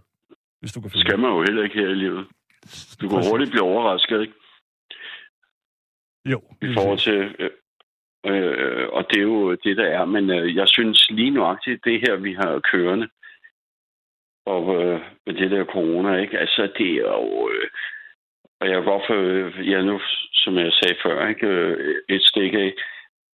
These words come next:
Speaker 2: Men jeg tager sgu også selv en stik, ikke? Men, øh, hvor mange skal vi så have bagefter, ikke? Og så er
Speaker 1: Det er
Speaker 2: der
Speaker 1: det, det er
Speaker 2: flere,
Speaker 1: lige
Speaker 2: og
Speaker 1: præcis, lige præcis.
Speaker 2: Ja, og, øh, så må vi jo så, øh, på en eller anden måde med os.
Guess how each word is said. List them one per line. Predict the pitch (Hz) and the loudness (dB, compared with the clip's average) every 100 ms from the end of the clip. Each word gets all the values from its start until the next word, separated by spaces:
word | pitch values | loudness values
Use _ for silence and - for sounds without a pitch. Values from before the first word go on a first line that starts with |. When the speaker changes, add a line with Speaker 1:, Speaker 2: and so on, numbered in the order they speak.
| _ 82 | _ -2
Speaker 2:
Men | |
jeg | 85 - | 0 4
tager | 87 82 | 2 2
sgu | 69 | -2
også | 69 73 | 0 0
selv | 60 64 | 0 0
en | 82 | -4
stik, | - 80 - | -2 -2 0
ikke? | 87 82 92 | -2 -2 -2
Men, | 85 78 | 0 2
øh, | 78 78 | 2 0
hvor | - 80 | 0 0
mange | 78 101 | 0 2
skal | - 110 | 2 2
vi | 82 | 2
så | 82 87 82 | 2 4 2
have | 80 | 0
bagefter, | 90 101 90 85 - 85 | 0 0 -2 -4 -2 0
ikke? | 95 98 80 | 0 0 0
Og | |
så | - 104 | 2 2
er | |
Speaker 1:
Det | 143 | 4
er | |
Speaker 2:
der | 131 | 4
Speaker 1:
det, | 165 | 2
det | - | 4
er | |
Speaker 2:
flere, | - | 4
Speaker 1:
lige | 220 | 4
Speaker 2:
og | 190 | 4
Speaker 1:
præcis, | 170 147 | 4 2
lige | 190 | -2
præcis. | 180 135 - - _ _ _ _ _ - - | -2 -4 -8 -16 _ _ _ _ _ -20 -10
Speaker 2:
Ja, | 92 82 - - - - _ 104 | -2 -2 -2 -6 -10 -14 _ -2
og, | 92 90 90 | 0 2 2
øh, | 87 - | 0 2
så | - | 2
må | 107 120 | 2 2
vi | 107 | 2
jo | 95 90 95 | 2 2 0
så, | - 101 98 | 2 2 2
øh, | 95 90 73 76 87 85 _ - | 2 0 -2 -6 -12 -12 _ -6
på | 104 | -2
en | 101 | 0
eller | 110 | 0
anden | 101 95 | 2 2
måde | 87 110 120 - | 2 0 -2 -6
med | 104 95 92 - | -4 0 0 -2
os. | 78 | -8